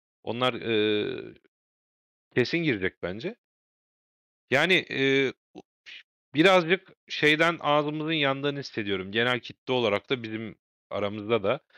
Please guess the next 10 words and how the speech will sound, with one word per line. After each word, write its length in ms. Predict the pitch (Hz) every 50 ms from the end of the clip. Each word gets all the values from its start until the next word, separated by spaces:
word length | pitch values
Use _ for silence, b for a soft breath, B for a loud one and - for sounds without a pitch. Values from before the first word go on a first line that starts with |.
| b b _ _ _ _ _ _ _ _ _ _ _ _ _ -
Sanki 300 | 165 175 185 175 214 202
her 180 | 202 214 214
sene 320 | 202 - - 190 190 196 190
Rumble'larda, 1000 | 190 185 185 185 175 180 175 170 165 151 143 139 151 185 202 202 190 - - - - - - - - _ _ _ _ _ _
"Kim 220 | _ - 113 196 165
döner 240 | 143 135 117 107 104
acaba?" 400 | 101 92 101 98 104 110 113 120
diye 180 | 143 160 156
bir 60 | 139
heyecanlanırdık. 840 | 135 127 120 120 123 123 123 123 120 113 92 85 107 - - - -